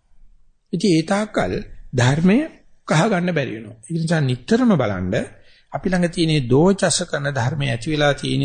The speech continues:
සුද්ධ වශයෙන්ම පාප මිත්‍රාශ්‍රය නිසා. අත්-,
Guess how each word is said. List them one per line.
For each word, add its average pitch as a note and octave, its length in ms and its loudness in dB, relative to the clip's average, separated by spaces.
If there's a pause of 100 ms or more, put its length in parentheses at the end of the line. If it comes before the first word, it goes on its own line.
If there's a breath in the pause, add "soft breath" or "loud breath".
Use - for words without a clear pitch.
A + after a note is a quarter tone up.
සුද්ධ D#3 640 -2
වශයෙන්ම C3+ 560 2
පාප C3+ 320 -2
මිත්‍රාශ්‍රය B2+ 640 -4
නිසා. - 300 -14 (1200)
අත්-, A#2+ 200 -12